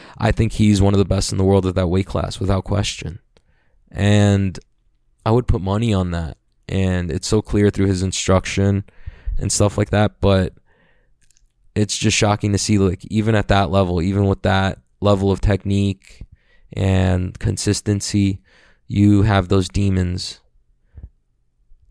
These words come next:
like, biting at you, like, telling you you're not good enough, and, like, trying to keep you from even trying your goals. And then while you're trying them, they're trying to, like,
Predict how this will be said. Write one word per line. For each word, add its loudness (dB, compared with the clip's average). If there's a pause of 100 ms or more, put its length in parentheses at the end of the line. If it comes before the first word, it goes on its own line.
like, 0
biting 2
at 0
you, -4 (420)
like, -6 (200)
telling 0
you -2
you're 0
not -2
good -2
enough, -4
and, -12 (1600)
like, -2
trying -2
to 0
keep -2
you 4
from -2 (920)
even 0
trying 0
your 0
goals. -2 (1080)
And -4
then 4
while 4
you're 4
trying 0
them, 0
they're 0
trying -4
to, -2
like, -8